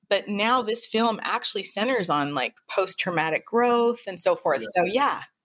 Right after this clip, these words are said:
Speaker 1: kinda talk to us about that.
Speaker 2: You know, actually, that's a great question. You hit on so many things there, is tr-, trauma has become quite the buzzword. And my original film, Faces in the Fire, over thirty years ago, I really conceived it as a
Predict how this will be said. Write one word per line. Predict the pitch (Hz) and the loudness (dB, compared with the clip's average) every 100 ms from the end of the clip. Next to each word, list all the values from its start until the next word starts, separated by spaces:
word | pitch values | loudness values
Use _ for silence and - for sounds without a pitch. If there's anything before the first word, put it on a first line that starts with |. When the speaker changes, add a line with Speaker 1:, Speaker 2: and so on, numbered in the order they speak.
| - | -4
Speaker 1:
kinda | 247 247 | 0 0
talk | 254 247 | 0 -2
to | - | -2
us | - 147 | -4 -2
about | 165 | -2
that. | 175 160 - _ | 0 -2 -4 _
Speaker 2:
You | - | 2
know, | 143 143 | 2 4
actually, | 151 180 190 - 139 117 113 - _ _ - | 2 2 0 2 4 2 0 -8 _ _ -18
that's | 143 147 143 | -2 2 2
a | 139 | 2
great | 131 131 | 4 2
question. | - 120 - 107 | 2 0 0 -2
You | 110 107 | 0 2
hit | 127 | 2
on | 117 | 2
so | 101 - 156 151 | 2 2 2 4
many | 175 113 | 4 2
things | - 101 95 - | 0 -2 0 0
there, | 107 104 - | 0 0 -2
is | 123 113 - - - - - - _ - | -2 0 0 -2 -20 -20 -20 -20 _ -12
tr-, | - - - | -10 -6 0
trauma | 175 190 180 | 2 4 4
has | 139 - | 4 0
become | 123 131 113 | 0 2 0
quite | - 123 110 | 0 -2 -2
the | |
buzzword. | 101 110 101 101 101 - - _ _ _ | 0 2 2 -4 -10 -12 -20 _ _ _
And | 120 117 117 | 0 2 4
my | 113 113 | 2 2
original | 117 147 180 160 | 2 2 2 2
film, | - 143 123 | 4 2 2
Faces | 110 135 123 123 | 2 2 2 0
in | 107 | 0
the | |
Fire, | 101 - 131 110 | 0 2 2 2
over | 104 101 | 0 -2
thirty | 123 110 | -2 0
years | 107 117 107 | 2 2 0
ago, | 101 98 98 - - _ _ - | -2 -2 -2 -4 -12 _ _ -6
I | 117 | -2
really | 110 113 147 143 | 0 2 0 2
conceived | 120 - 127 113 | 0 0 0 0
it | 113 - | 0 0
as | 113 104 | -2 0
a | 107 101 | 0 0